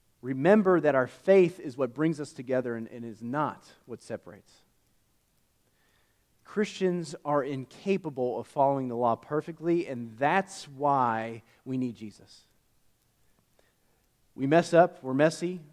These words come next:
we say things that we regret, we put ourselves in situations that are poor, we think of other, the, uh, think of others the wrong way. We even sometimes suck at showing empathy to other people when they're hurting. And we even think that we're better than people when they are hurting as well.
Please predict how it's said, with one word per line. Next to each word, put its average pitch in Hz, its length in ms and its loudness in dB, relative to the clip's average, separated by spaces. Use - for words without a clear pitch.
we 131 120 -8
say 170 220 4
things 170 300 0
that 151 120 2
we 143 100 -2
regret, 139 420 2
we 135 80 -6
put 180 180 2
ourselves 175 400 4
in 151 80 -6
situations 156 680 -2
that 147 100 4
are 131 60 0
poor, 175 440 0
we 156 100 -6
think 208 300 2
of 180 260 2
other, 175 580 4
the, 160 200 -2
uh, 170 100 4
think 190 240 0
of 156 80 -2
others 185 460 4
the 160 100 0
wrong 151 380 2
way. 180 340 2
We 185 120 0
even 190 180 0
sometimes 180 460 0
suck 202 320 4
at 156 100 -4
showing 165 340 2
empathy 160 500 -2
to 156 180 -2
other 143 100 0
people 135 300 -10
when 131 120 -6
they're 113 120 -10
hurting. 113 260 -14
And 131 80 -14
we 151 100 -2
even 160 160 -2
think 156 260 -2
that 135 120 -2
we're 123 80 -6
better 127 280 2
than 117 120 -8
people 110 320 -14
when 104 140 -10
they 104 100 -8
are 98 80 -10
hurting 95 260 -14
as 90 100 -20
well. 92 220 -18